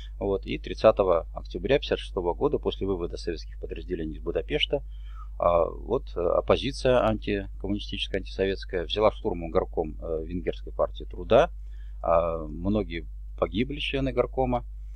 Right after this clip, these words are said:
А, в стране началась открытая гражданская война. А, вот, и это было объявлено как контрреволюционный, э, мятеж. И, э, правительство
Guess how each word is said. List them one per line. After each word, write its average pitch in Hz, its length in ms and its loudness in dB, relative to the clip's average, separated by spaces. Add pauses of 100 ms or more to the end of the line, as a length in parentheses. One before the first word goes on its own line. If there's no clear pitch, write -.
(180)
А, 85 120 2
в - 60 -6
стране 127 240 2
началась 104 320 2
открытая 90 400 -2
гражданская 82 480 -2
война. 87 420 2 (640)
А, 101 140 2
вот, 104 320 -2
и 110 140 -2
это 104 280 0
было 92 160 6
объявлено 101 400 4
как - 180 -6
контрреволюционный, 82 760 -4
э, 76 460 -6
мятеж. 87 560 0 (500)
И, 139 240 -2
э, 85 280 4 (1160)
правительство 92 640 0